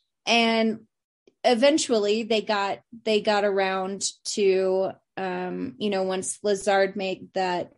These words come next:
that fantastic catch, and Rodgers,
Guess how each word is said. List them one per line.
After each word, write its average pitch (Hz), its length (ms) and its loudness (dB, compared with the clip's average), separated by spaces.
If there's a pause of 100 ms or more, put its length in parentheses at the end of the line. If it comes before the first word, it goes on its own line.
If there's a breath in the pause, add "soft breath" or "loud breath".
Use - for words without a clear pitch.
(120)
that - 240 -2 (300)
fantastic 190 760 -4
catch, 202 300 -6
and 175 200 -8
Rodgers, 185 720 -2